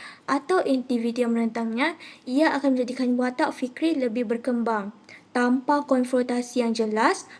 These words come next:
perjalanan karakter Fikri kurang menyerlah dan perkembangan dirinya ini kurang terasa. Oleh itu, Fikri ni perlulah benar-benar berhadapan dengan individu yang menindas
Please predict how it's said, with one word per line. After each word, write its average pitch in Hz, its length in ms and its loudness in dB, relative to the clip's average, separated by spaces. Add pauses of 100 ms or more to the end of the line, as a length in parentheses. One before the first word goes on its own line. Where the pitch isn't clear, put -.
(140)
perjalanan 269 560 0
karakter 262 400 -2
Fikri 311 400 0
kurang 330 400 0
menyerlah 254 480 4 (400)
dan 302 240 2
perkembangan 294 640 2
dirinya 262 480 0
ini 269 480 -2
kurang 294 480 0
terasa. 247 720 -2 (720)
Oleh 247 320 4
itu, 311 160 2
Fikri 320 400 2
ni 349 160 4
perlulah 294 480 2
benar-benar 269 720 4
berhadapan 240 560 -2
dengan 226 160 -4
individu 247 560 0
yang 226 160 -2
menindas 226 560 -2